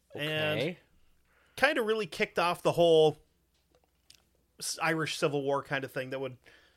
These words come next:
Speaker 1: eventually turn into
Speaker 2: Are we talking about that?
Speaker 1: Oh, no, no, no. But we're, <laughs> we're in the time frame, though.
Speaker 2: What
Speaker 1: I
Speaker 2: is it? I don't know what it is.
Speaker 1: What?
Speaker 2: I'm, I'm, my brain is like, what, what
Speaker 1: Oh,
Speaker 2: is
Speaker 1: no,
Speaker 2: it?
Speaker 1: this is like the, like, the beginning of, like, like the Irish Civil War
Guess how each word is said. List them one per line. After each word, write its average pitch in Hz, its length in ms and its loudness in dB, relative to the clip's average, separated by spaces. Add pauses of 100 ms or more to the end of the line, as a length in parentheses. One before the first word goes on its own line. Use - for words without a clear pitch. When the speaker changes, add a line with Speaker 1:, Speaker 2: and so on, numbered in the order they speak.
(180)
Speaker 1:
eventually 147 400 -4
turn 143 240 -4
into 127 400 -4 (460)
Speaker 2:
Are 113 60 -8
we 113 80 -4
talking 131 360 -10
about 160 200 -8
that? 170 220 -10 (240)
Speaker 1:
Oh, 233 140 4
no, 185 300 0 (100)
no, 131 280 0 (120)
no. 147 320 -2
But 143 240 2 (160)
we're, 185 220 4 (340)
<laughs> - 340 -20
we're 240 140 6
in 240 60 0
the 190 80 -8
time 220 220 2
frame, 131 260 -2
though. 64 240 -18 (320)
Speaker 2:
What 131 180 6
Speaker 1:
I - 20 6
Speaker 2:
is 143 120 2
it? 120 160 2
I 120 80 4
don't 131 120 4
know 131 140 2
what 123 140 4
it 110 80 2
is. 101 260 -4
Speaker 1:
What? 139 260 0 (220)
Speaker 2:
I'm, 131 240 4
I'm, 131 160 2
my 131 220 0
brain 127 260 2
is 110 320 -6
like, 110 220 -2
what, 120 260 2
what 123 180 0
Speaker 1:
Oh, 214 60 8
Speaker 2:
is 208 80 6
Speaker 1:
no, 233 80 10
Speaker 2:
it? 208 60 6
Speaker 1:
this 220 160 4
is 220 100 -2
like 233 140 6
the, 190 200 2
like, 170 240 -2
the 180 100 -2
beginning 175 420 0
of, 151 280 2
like, 156 240 0
like 156 160 6
the 160 120 0
Irish 151 320 2
Civil 139 260 0
War 123 260 2